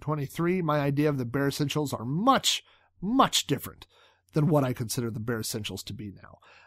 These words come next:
Uh, the bare essentials to me then were a P C, um, a thirteen-inch television with my Super Nintendo, uh, a few days of clothes,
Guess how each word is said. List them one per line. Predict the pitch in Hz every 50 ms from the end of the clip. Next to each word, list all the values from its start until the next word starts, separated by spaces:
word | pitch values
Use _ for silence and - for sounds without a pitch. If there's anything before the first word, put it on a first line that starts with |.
| _ - 156
Uh, | 135 104 104 110 104 - - 98 104 117
the | 113 117
bare | 107 120 147 147
essentials | 135 - 165 160 - 160 151 -
to | - 165
me | 156 156 143
then | 131 127 120 151 175 208 240 269 294 277 - _ _ _ _ - - - -
were | - 120 117
a | 110
P | - - - 135 135
C, | 123 - - 165 180 226 254 254 - - - _ _ _ _ _ _ _ _ _ _ _ _ _ _ _ _ - - - - - -
um, | - 123 120 117 117 120 117 113 113 117 117 110 - _ -
a | 120 120 117 117 113 - _
thirteen-inch | - 190 185 160 185 190 196 190 175 175 - - - _ _ _
television | - - 196 226 233 240 247 240 277 294 302 262 - _ _ _ _ _ _ _ _ _ _ -
with | 151 147 143 139 -
my | 131 135 120 117 120
Super | - - 190 185 170 180
Nintendo, | 165 151 151 - 180 202 233 262 285 302 285 - - _ _ _ _ _ _ _ _ _ _ _ _ _ _ _ _ _ _ _ _ _ -
uh, | 110 113 107 107 107 104 104 104 104 101 98 98 92 85 - - _ _ _
a | - 117
few | - - 190 208 220
days | 214 208 214 202 175
of | 160 135
clothes, | - - - - 196 220 247 277 285 294 269 - - - -